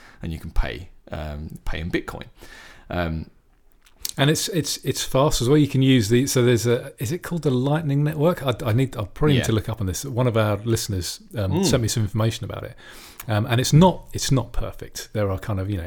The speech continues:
Speaker 2: it, it, but you can basically, you know, form a, I think you can form a relationship with, like, a, um,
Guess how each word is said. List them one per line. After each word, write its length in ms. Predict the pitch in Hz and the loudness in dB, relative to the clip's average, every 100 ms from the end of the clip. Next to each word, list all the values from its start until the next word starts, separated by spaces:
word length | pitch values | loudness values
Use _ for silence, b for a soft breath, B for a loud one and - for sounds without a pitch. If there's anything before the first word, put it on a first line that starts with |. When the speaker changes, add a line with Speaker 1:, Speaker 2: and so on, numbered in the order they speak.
| 95 | -8
Speaker 2:
it, 120 | 101 | -10
it, 120 | 107 - - | -14 -16 -4
but 160 | 123 | -2
you 160 | 127 123 | 0 0
can 140 | 127 117 | 0 2
basically, 640 | 160 156 - 127 107 - B B B B B B B | 2 2 0 2 2 0 B B B B B B B
you 80 | 127 | -2
know, 140 | 98 90 190 - | 0 -2 -10 -18
form 320 | - 151 135 | 2 4 6
a, 180 | 113 110 | 4 2
I 40 | - | 0
think 220 | 175 180 | 2 2
you 80 | 135 | 2
can 120 | 120 | -2
form 240 | - 151 | 4 4
a 40 | 127 | 6
relationship 540 | 117 117 113 - 123 | 6 4 2 -4 -4
with, 140 | 110 104 | -2 0
like, 220 | 101 - | -2 -2
a, 380 | 101 95 95 - 107 | -2 0 -4 -6 -4
um, 520 | 98 95 95 92 | -2 -2 -2 -4